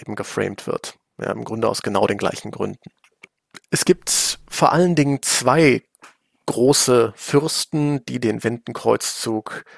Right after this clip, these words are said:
anführen, die ihm ihren Stempel aufdrücken. Und das ist, äh, einerseits der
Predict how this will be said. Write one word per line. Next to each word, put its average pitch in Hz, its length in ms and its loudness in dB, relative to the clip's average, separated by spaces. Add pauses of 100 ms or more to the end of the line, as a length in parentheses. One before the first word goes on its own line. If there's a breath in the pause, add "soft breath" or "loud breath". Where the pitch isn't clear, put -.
(160 loud breath)
anführen, 160 600 2
die 123 220 -8
ihm 123 240 -6
ihren - 240 -6
Stempel 135 420 0
aufdrücken. 143 840 0
Und 123 220 -8
das - 160 -2
ist, - 400 -6
äh, 117 160 -6
einerseits 120 580 2
der 101 320 0